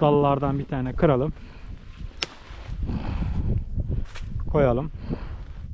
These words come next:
Yarın öbür gün gelene işaret olsun. Niye alt dalları kesiyoruz? Aslında bunları budamak lazım. Yani bunlar devletin ektiği çamlar.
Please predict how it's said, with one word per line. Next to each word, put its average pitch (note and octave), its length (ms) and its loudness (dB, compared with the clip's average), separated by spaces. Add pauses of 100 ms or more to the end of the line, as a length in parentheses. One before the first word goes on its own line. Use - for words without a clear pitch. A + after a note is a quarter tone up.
(1300)
Yarın D3+ 300 8
öbür C#3 240 4
gün B2+ 220 4
gelene C3+ 400 8
işaret C3 460 4
olsun. A#2+ 380 -2 (2000)
Niye F3+ 120 8
alt F3+ 260 8
dalları C3+ 340 6
kesiyoruz? D3 580 -2 (640)
Aslında F#3+ 260 8
bunları F#3+ 280 8
budamak D#3+ 420 6
lazım. A#2+ 320 2
Yani C3+ 340 4
bunlar D3+ 280 6
devletin D3+ 360 6
ektiği C3 300 2
çamlar. C#3+ 440 4